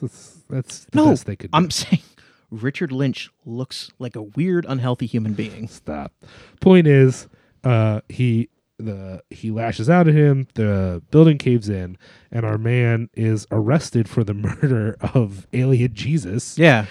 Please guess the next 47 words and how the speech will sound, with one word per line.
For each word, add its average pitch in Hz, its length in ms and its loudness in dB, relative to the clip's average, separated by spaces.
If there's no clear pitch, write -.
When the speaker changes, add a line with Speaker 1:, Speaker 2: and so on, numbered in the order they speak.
Speaker 1:
And 147 160 4
he 151 200 4
ends 196 220 0
up 196 140 0
sent 214 240 -2
off 208 200 -4
to 254 140 2
a 240 60 0
mental 302 260 -4
hospital, 92 600 -6
uh, 101 300 -2
for - 160 -4
the 101 60 0
rest 90 180 -8
of - 60 -20
his 85 140 -14
life. - 260 -18
Which 151 180 2
Speaker 2:
And 156 60 6
how - 20 8
Speaker 1:
is - 60 8
Speaker 2:
do - 60 8
Speaker 1:
a - 20 6
Speaker 2:
we, 131 80 4
Speaker 1:
dark, 151 440 2
Speaker 2:
and 143 120 2
we 156 80 4
Speaker 1:
dark, - 160 -12
dark 80 300 -10
ending. - 280 -16
Speaker 2:
Yeah, 175 480 0
it 151 80 2
is 135 80 2
a 123 60 -2
dark 104 200 -10
ending. 107 140 -8
I'm 110 80 -2
not 110 140 -4
gonna, 110 220 -8
I'm 131 60 -8
not 117 120 -4
gonna 113 140 -8
disagree 107 360 -10
with 143 100 -6
you 156 80 -6
there. 165 220 -6
Speaker 1:
Yeah. 117 260 2